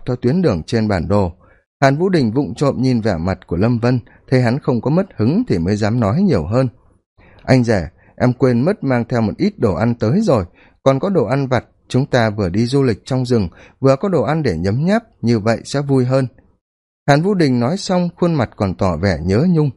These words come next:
Lâm Vân dở khóc dở cười, hóa ra cô nàng này còn tưởng đang đi du lịch cùng với mình, không khỏi buồn bực nói, "Em muốn đi du lịch thì không phải đơn giản hay sao? Thầy cô của em chả phải đến đây du lịch còn gì, vì sao em còn muốn đi theo anh để chịu tội chứ,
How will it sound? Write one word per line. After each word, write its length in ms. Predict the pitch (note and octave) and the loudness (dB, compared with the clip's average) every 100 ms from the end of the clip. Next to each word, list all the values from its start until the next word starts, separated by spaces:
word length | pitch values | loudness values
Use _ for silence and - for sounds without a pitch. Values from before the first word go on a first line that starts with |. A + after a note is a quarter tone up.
| _ _ _ _ _ | _ _ _ _ _
Lâm 220 | B2 C3 A2+ | 2 2 2
Vân 260 | A#2 G#2+ | 0 0
dở 200 | G2+ F2+ | -2 -4
khóc 200 | D#2 A3 - | -4 -6 -2
dở 220 | B2+ E2+ | 0 0
cười, 260 | - A2 F#2 - _ _ _ | 0 0 0 -6 _ _ _
hóa 200 | C#3+ F3 | -2 0
ra 160 | A#3 F#3+ | 0 -2
cô 160 | F#3 | 0
nàng 260 | F#3 C#3 G#2+ | 0 0 0
này 100 | G#2+ | 0
còn 180 | - A2+ | 0 -2
tưởng 240 | A#2+ F2+ - | 0 -2 -2
đang 200 | A2 A2+ | -2 0
đi 140 | A#2 | 0
du 200 | A2 B2 | 0 0
lịch 220 | A#2 G#2 | 0 -2
cùng 180 | - F#2+ | -2 -2
với 100 | G#2+ | -2
mình, 240 | D#3+ A#2+ D#2 - | 0 0 -2 -6
không 200 | - C3 | -2 -2
khỏi 200 | - F2 | 0 -2
buồn 280 | F2 G#2 D#2+ | -2 -2 0
bực 240 | F#2 - | -2 -2
nói, 280 | F2+ G#2 A3 - - _ _ _ - - - | -2 0 0 -2 -14 _ _ _ -20 -20 -4
"Em 200 | - B2 | 2 2
muốn 140 | C3 | 2
đi 180 | D3+ C3 | 0 -2
du 200 | A#2+ C3+ | 0 0
lịch 200 | B2+ A2 - | 0 -2 -4
thì 80 | |
không 180 | G2+ D3 | -4 -4
phải 180 | C#3+ F2+ | -2 -2
đơn 220 | D#2+ A#3+ | 0 0
giản 200 | A#2 E2+ | 0 -2
hay 120 | G2 | -2
sao? 260 | A2+ B2+ A#2 - _ - _ | -2 -2 -2 -6 _ -20 _
Thầy 160 | D3 C#3 | 0 2
cô 200 | F#3+ F#3 | 0 0
của 120 | D3 | 0
em 180 | D#3 E3+ | -2 -2
chả 140 | C3 | -4
phải 200 | G#2+ E2+ | -2 -2
đến 220 | E2+ B2 | 0 0
đây 160 | C#3+ B2+ | 0 0
du 180 | C3+ C3+ | 0 0
lịch 200 | A#2 - | -2 -2
còn 220 | G2+ F2+ | -2 0
gì, 220 | G#2+ G2 - _ _ - | 0 -2 -6 _ _ 0
vì 120 | D3 | 0
sao 180 | E3 F#3 | 2 -2
em 100 | F3+ | 0
còn 180 | B2 | 0
muốn 260 | G2+ G2 D#3 | 0 0 0
đi 140 | D#3 | 0
theo 160 | B2+ B2 | 0 0
anh 200 | A#2 A2+ | 0 0
để 140 | F#2 D2 | -2 -4
chịu 220 | - F2+ - | -2 -2 0
tội 180 | A#2 - | -2 0
chứ, 140 | G3+ | 0